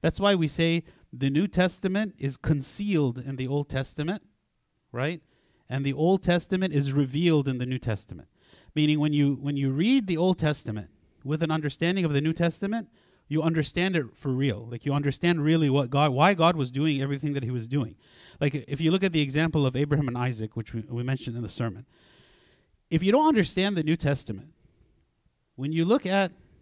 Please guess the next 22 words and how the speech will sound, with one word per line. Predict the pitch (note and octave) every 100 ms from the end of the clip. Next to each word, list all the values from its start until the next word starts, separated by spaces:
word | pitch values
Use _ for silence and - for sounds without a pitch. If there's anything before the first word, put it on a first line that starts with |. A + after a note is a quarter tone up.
| _ -
the | D3
idea | C#3+ C3+ D#3 G#3+
that | F#3 C#3
God | B2+ C#3 F3 E3+
would | C#3+
ask | - C#3 E3 -
Abraham | - D3+ D#3+ E3+ G3 G#3+ - _ _ _ _ _ _ _ -
to | C3+
sacrifice | - D#3 E3 D#3+ D#3 D3
his | D3
son | B2+ - D3 D#3+
Isaac, | C3 C3 F#2+ - _ _ _ _ _ _ _ _ _ _
it | C3+
has | F3 G#3
no | F#3+ A3
sense. | - F3+ G2+ - - _ _ _ _ _ -
It |
doesn't | F3 A3+
even | G#3+ G3+ F3+
mean | E3+ D#3
meaning. | G3+ D3+ G2+ _ _ _ _ _ _
Like, | C3 B2+